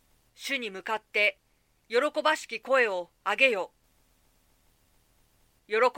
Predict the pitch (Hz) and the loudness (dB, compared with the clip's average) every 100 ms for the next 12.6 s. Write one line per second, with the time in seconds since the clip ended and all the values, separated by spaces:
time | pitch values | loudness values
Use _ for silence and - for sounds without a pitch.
0 | 254 262 254 262 - - 208 190 - _ | 0 2 2 -2 -4 2 4 4 -2 _
1 | _ _ - 302 262 175 - 262 262 196 | _ _ -8 -6 -6 -12 -6 -2 -2 -2
2 | 165 - _ _ _ _ _ _ _ _ | -8 -12 _ _ _ _ _ _ _ _
3 | _ _ _ _ _ - 208 247 240 247 | _ _ _ _ _ -16 2 4 4 0
4 | - 190 180 170 _ _ _ _ - 226 | -14 -12 -12 -12 _ _ _ _ -6 -4
5 | 226 233 - _ - 220 240 262 254 254 | -4 -6 -8 _ -10 -2 4 4 4 -4
6 | - - 247 196 - _ _ _ _ _ | -12 -4 -2 -2 -6 _ _ _ _ _
7 | _ _ _ _ _ _ _ _ _ - | _ _ _ _ _ _ _ _ _ -10
8 | - 277 226 - 190 170 _ _ _ _ | -8 -4 -4 -4 -8 -8 _ _ _ _
9 | - 294 302 220 196 269 233 196 - 240 | -4 -2 0 0 2 2 0 -6 0 0
10 | 185 160 - - 214 202 - _ _ _ | 0 -4 -12 -6 -2 -2 -2 _ _ _
11 | _ _ _ _ _ _ _ _ _ - | _ _ _ _ _ _ _ _ _ 2
12 | 247 262 226 190 175 | 4 6 4 2 -2